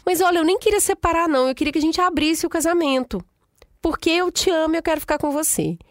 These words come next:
Esse homem ficou muito bravo. E ele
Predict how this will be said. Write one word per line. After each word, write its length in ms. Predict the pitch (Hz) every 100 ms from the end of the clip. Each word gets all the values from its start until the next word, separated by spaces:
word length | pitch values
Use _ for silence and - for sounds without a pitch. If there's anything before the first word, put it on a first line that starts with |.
| _ -
Esse 420 | 247 285 - -
homem 280 | 214 208 208
ficou 180 | - 247
muito 400 | 240 220 220 254
bravo. 560 | 214 170 170 170 185 - - - -
E 140 | 247
ele 320 | 277 277 311